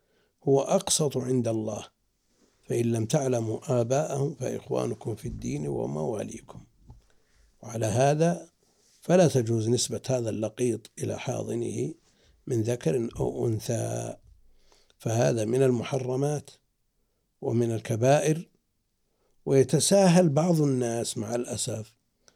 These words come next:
في نسبة الولد ولد غيره إليه.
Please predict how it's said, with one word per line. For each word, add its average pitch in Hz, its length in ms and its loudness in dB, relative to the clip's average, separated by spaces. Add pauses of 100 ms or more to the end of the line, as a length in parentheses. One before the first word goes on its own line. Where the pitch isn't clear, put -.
(420)
في 156 220 4
نسبة 180 840 4 (1080)
الولد 139 560 2 (1200)
ولد 123 380 0
غيره 143 640 2
إليه. 110 560 0